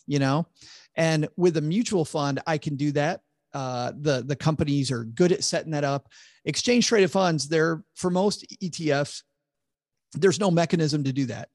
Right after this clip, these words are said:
I literally gotta go to my account and I gotta buy it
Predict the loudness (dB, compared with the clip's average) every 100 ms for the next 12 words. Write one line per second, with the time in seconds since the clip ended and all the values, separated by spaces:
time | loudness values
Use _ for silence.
0 | -2 2 4 6 6 4 4 2 2 2
1 | 2 0 -2 -4 -4 -4 -4 -4 -2 -2
2 | -6 0 0 2 -2